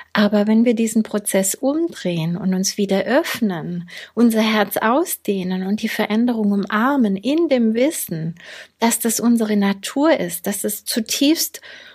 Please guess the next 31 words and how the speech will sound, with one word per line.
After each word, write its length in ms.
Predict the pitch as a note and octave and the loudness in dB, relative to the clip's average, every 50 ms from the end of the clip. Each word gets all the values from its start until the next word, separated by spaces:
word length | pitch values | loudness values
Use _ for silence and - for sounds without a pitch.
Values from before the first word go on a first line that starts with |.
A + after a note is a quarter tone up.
| _ _ _ | _ _ _
unserem 580 | _ C4 C#4+ C4+ A#3+ C4 C#4+ A3+ A3+ A3+ A3 G#3 | _ 4 4 4 4 4 4 4 4 4 4 4
Wesen 440 | G#3 G#3+ A#3 C4+ D#4 D#4 - A#3+ G#3 | 4 4 4 4 2 2 2 0 0
entspricht, 880 | - F#3+ F#3+ F#3 G3 - - - - - - - - - - - - - _ _ _ _ _ _ _ | 0 -2 -6 -6 -6 -8 -10 -10 -12 -10 -10 -10 -12 -14 -18 -18 -20 -20 _ _ _ _ _ _ _
wenn 180 | A3+ G#3 G#3+ | 2 4 4
wir 100 | G#3+ G#3+ | 2 2
das 260 | - C4+ F4 F4+ - | 2 2 0 2 0
akzeptieren, 960 | C#4 C4 - _ - - A3+ - - - C4 B3+ B3+ B3 G#3 F#3 F3 F3 F3 - - - - _ _ | -4 -4 -4 _ -6 -6 -6 -4 -6 -2 0 2 2 2 2 0 -2 -4 -6 -8 -16 -20 -20 _ _
dann 180 | - G#3 G#3+ A3 | 2 2 2 2
können 320 | - - A#3+ A#3 A3+ A3 | 2 2 4 4 4 4
wir 100 | G#3+ F#3+ | 2 0
uns 160 | F#3 F#3+ G3 | 0 -2 -2
hingeben. 1000 | - - A3+ A3+ G#3+ G#3+ G#3+ G#3+ G#3 G3 F#3+ G3 G3 F#3+ - F3+ F#3 F#3+ F#3+ G3 _ _ _ _ _ _ _ - - - - - | -2 0 2 2 4 4 2 0 0 -4 -8 -8 -6 -6 -4 -2 -2 -2 -4 -6 _ _ _ _ _ _ _ -20 -20 -20 -6 -2
Und 80 | G#3+ G3+ | 0 2
dann 160 | G3 F#3+ F#3+ | 2 2 2
kommen 320 | - - G#3+ G#3 G3+ G3+ G3+ | 0 0 2 2 4 4 2
wir 140 | G3 G3 | 2 2
wieder 200 | G3 F#3+ - E3 | 0 0 0 0
in 120 | - - G3 | 0 0 0
den 160 | G3+ G3 F#3+ | 0 0 -2
Fluss, 640 | - - - A3+ A3 A3+ A#3 G#3+ G3+ - - - - - - - - - - - - _ | -4 -4 -2 -2 0 0 0 -2 -2 -4 -8 -10 -12 -14 -18 -16 -14 -14 -16 -16 -2 _
den 180 | G3+ F#3 F3 F3 | 2 2 4 2
wir 100 | F3+ E3+ | 0 -2
brauchen, 640 | E3+ - - - - - - F3+ F#3+ - F#3+ F3+ | -4 -6 -6 -4 -4 -2 -4 -4 -4 -6 -6 -6
den 160 | F#3+ E3 F#3 G#3+ | -4 -2 -2 -2
Fluss 480 | - - - A#3 A#3 B3+ C#4 - - | -2 -2 2 4 4 4 4 2 -2
des 240 | - - G3+ - - | -4 -4 -4 -2 -2
Lebens. 560 | G3+ F#3 G3 G#3 A3 G#3+ E3 E3 E3+ E3+ - - - - - - - _ | 0 0 2 2 2 0 -2 -4 -6 -6 -8 -10 -16 -18 -18 -18 -10 _
Dann 240 | - G3 G3+ G#3 G3 | 0 2 4 4 4
wissen 460 | A3 A#3 C4+ - - - B3 G#3 G3 | 2 0 0 0 0 2 2 2 2
wir, 300 | G3 F3+ E3+ D#3+ E3+ F#3+ - - - - _ _ _ | 0 -2 -2 -4 -6 -8 -10 -16 -20 -20 _ _ _
dass 460 | - G3 G3 F#3+ - - - - | -2 0 0 0 -2 -4 -6 -10